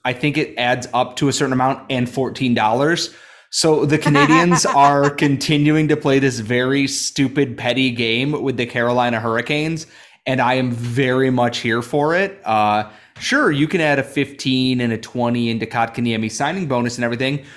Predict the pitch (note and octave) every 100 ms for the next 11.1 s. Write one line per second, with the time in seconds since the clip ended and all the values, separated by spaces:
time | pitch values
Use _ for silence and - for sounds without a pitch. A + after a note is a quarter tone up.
0 | - F#3 F#3 G3+ A3 A#3 F3+ E3+ - D#3+
1 | - D#3 D3 C3+ C#3+ C#3 A#2+ - F3 E3+
2 | D#2+ G#2+ - A2+ - A#2+ B2 A#2+ B2+ C#3
3 | C3+ A#2+ C#3+ C#3 C#3+ C3 B2 A#2 A#2 E3+
4 | G#3 B2+ A#2+ B2+ B2+ - B2 B2 A#2+ C3+
5 | C3 A#2+ A#2+ A#2+ A#2 A2+ D3 F#3+ C3+ C3
6 | B2+ B2 A#2+ A#2 A#2+ A#2 - C#3+ C#3 B2
7 | A#2 A2 - E3+ D3+ B2+ A#2+ - - _
8 | _ C3 B2 A#2 A2+ C#3 A#2 A2+ A#2 G#2
9 | G2 A2 G#2 A#2 G2+ G2+ G#2+ G#2 G2+ G2+
10 | _ _ _ _ _ D#3 D3+ - - -
11 | -